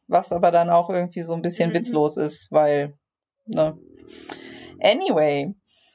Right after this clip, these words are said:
Speaker 1: ähm, das finde ich halt sehr schade, dass, dass ich diese, dass ich diese Möglichkeit irgendwie nicht habe, weil das wäre halt irgendwie witzig
Speaker 2: Mhm.
Speaker 1: gewesen, die, die Leserunde von vor fünf Jahren jetzt noch mal irgendwie zu
Speaker 2: Ja.
Speaker 1: vergleichen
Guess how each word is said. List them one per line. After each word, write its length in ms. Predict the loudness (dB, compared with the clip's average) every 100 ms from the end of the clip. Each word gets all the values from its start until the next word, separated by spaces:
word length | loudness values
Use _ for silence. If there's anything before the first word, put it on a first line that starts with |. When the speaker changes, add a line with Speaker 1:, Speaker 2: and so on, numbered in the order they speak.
| _ -20 _ 2
Speaker 1:
ähm, 460 | 4 2 -2 -8 0
das 180 | 0 2
finde 160 | -2
ich 80 | 2
halt 160 | 2 4
sehr 140 | 0
schade, 400 | 2 2 2 2
dass, 260 | 0 0 -4
dass 220 | -4 -4
ich 220 | -10 -10
diese, 500 | -10 -6 0 2 2
dass 220 | 0 -2
ich 120 | -2 -8
diese 240 | -8 -4
Möglichkeit 720 | 0 0 0 -4 0 2 2
irgendwie 400 | 0 0 0 -2
nicht 220 | -2 -2 0
habe, 500 | 2 4 2 0 -6 _ _
weil 420 | 0 2 2 0 0
das 240 | -2 0
wäre 280 | -2 -2 0
halt 140 | 0 -2
irgendwie 340 | -6 -6 -6
witzig 340 | -6 -6 -4
Speaker 2:
Mhm. 40 | -2
Speaker 1:
gewesen, 540 | 0 2 2 2 0
die, 360 | -2 -4 -4 -4
die 180 | -2 2
Leserunde 580 | 2 2 2 2 2 2
von 220 | 0 -2
vor 180 | -2 -4
fünf 300 | -2 -4 0
Jahren 280 | 0 0 -2
jetzt 200 | -4 -2
noch 140 | 0
mal 180 | 2 2
irgendwie 280 | -2 -6 -8
zu 200 | -10 -2
Speaker 2:
Ja. 40 |
Speaker 1:
vergleichen 680 | -2 2 2 2 0 -2 -4